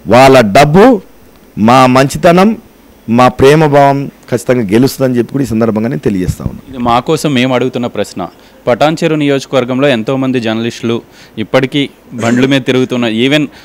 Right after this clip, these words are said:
Speaker 2: పెట్రోల్ ఖర్చులకు కూడా లేని పరిస్థితి, చాలా ఇబ్బందికర పరిస్థితులు కొంతమంది జర్నలిస్టులు ఎదుర్కొంటూ ఉన్నారు. ఒకవేళ మీరు ఎమ్మెల్యే అయిన తర్వాత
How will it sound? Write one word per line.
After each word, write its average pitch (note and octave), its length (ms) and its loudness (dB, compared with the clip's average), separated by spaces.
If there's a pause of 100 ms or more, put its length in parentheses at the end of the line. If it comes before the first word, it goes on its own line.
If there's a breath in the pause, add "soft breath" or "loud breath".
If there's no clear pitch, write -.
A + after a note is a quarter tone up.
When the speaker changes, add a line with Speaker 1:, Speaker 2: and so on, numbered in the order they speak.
(180 loud breath)
Speaker 2:
పెట్రోల్ D#3 340 0
ఖర్చులకు D3 400 -2
కూడా C#3+ 240 0
లేని C#3 260 -2
పరిస్థితి, B2+ 560 -4
చాలా A#2 140 0
ఇబ్బందికర C3 480 -2
పరిస్థితులు A#2 460 -6
కొంతమంది A2+ 440 -6
జర్నలిస్టులు G#2+ 420 -6
ఎదుర్కొంటూ F2 400 -8
ఉన్నారు. D2 220 -14 (320 loud breath)
ఒకవేళ C#3 420 2
మీరు D#3+ 240 0
ఎమ్మెల్యే C3+ 420 0
అయిన A#2+ 160 -2
తర్వాత G#2+ 500 -4